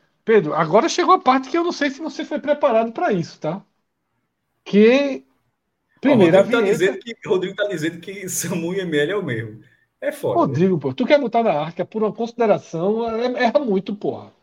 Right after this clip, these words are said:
Speaker 1: Erra
Speaker 2: Olha
Speaker 1: muito.
Speaker 2: só, não vê-,
Speaker 1: Largou
Speaker 2: não dá
Speaker 1: o Pedro
Speaker 2: nem pra,
Speaker 1: aqui,
Speaker 2: não dá
Speaker 1: Pedro
Speaker 2: nem,
Speaker 1: sabe nem onde
Speaker 2: dá nem
Speaker 1: tá,
Speaker 2: pra
Speaker 1: porra.
Speaker 2: comentar isso, não dá nem pra comentar isso. É até o jurídico aqui já vetou.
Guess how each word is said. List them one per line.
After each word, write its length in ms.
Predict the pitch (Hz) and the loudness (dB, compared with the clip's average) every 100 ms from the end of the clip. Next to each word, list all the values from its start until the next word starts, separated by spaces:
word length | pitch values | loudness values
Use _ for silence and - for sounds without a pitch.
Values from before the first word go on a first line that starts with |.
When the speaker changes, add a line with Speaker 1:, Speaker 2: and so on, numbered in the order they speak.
| _ _ - | _ _ 0
Speaker 1:
Erra 200 | 262 262 | 2 4
Speaker 2:
Olha 160 | 285 - | 6 4
Speaker 1:
muito. 100 | 190 | 4
Speaker 2:
só, 340 | 135 - - _ _ _ _ _ - | 0 -2 -8 _ _ _ _ _ -10
não 200 | 220 311 | -8 -8
vê-, 300 | - 165 170 175 | -6 -6 -2 4
Speaker 1:
Largou 420 | 285 247 165 262 | 6 4 4 4
Speaker 2:
não 80 | 160 | 4
dá 80 | |
Speaker 1:
o 40 | 247 | 2
Pedro 0 | |
Speaker 2:
nem 20 | |
pra, 100 | 240 | 2
Speaker 1:
aqui, 160 | - 190 | 0 -2
Speaker 2:
não 60 | |
dá 60 | 156 | 0
Speaker 1:
Pedro 100 | - | 0
Speaker 2:
nem, 80 | 180 | 0
Speaker 1:
sabe 160 | 226 | -2
nem 80 | 240 | -2
onde 120 | 269 | -2
Speaker 2:
dá 60 | - | 2
nem 80 | 185 | 2
Speaker 1:
tá, 40 | |
Speaker 2:
pra 80 | - | 2
Speaker 1:
porra. 120 | - | -2
Speaker 2:
comentar 320 | 233 196 120 | -4 -2 -2
isso, 220 | 87 - - | -4 -10 -20
não 80 | 123 | -12
dá 100 | 110 | -8
nem 100 | 123 | -6
pra 100 | 131 | -6
comentar 360 | - 175 170 80 | -6 -8 -8 -8
isso. 160 | - | -8
É 160 | 95 104 | -6 -4
até 760 | 104 139 175 165 98 80 67 71 _ | -2 -4 -4 -6 -8 -10 -14 -20 _
o 100 | 117 | -12
jurídico 380 | 123 120 120 131 | -6 -6 -6 -6
aqui 500 | 104 117 135 147 147 _ _ _ _ _ _ | -6 -8 -12 -12 -14 _ _ _ _ _ _
já 640 | 110 113 139 131 104 - - _ _ _ _ _ _ _ _ _ _ | -16 -14 -14 -14 -14 -16 -20 _ _ _ _ _ _ _ _ _ _
vetou. 480 | 101 131 131 80 - | _ -8 -6 -10 -14